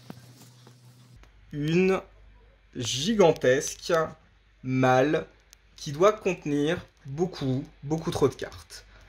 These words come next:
Voilà. Je suis en train de vous faire une vidéo qui pourrait développer chez vous, disons-le clairement, une forme d'addiction.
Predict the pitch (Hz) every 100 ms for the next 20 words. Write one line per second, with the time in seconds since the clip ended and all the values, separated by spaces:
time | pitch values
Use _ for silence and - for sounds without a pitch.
0 | - - 135 143 151 120 - - - -
1 | _ - _ _ _ - - 123 - 226
2 | 233 - 190 156 202 202 180 - 135 120
3 | 131 214 - - - - - - 233 214
4 | 165 123 110 - - - - - 151 254
5 | 226 214 165 143 - 107 101 104 - -
6 | - - 147 175 226 202 151 - 127 107
7 | 104 107 - - - - 190 - 202 220
8 | 202 151 - -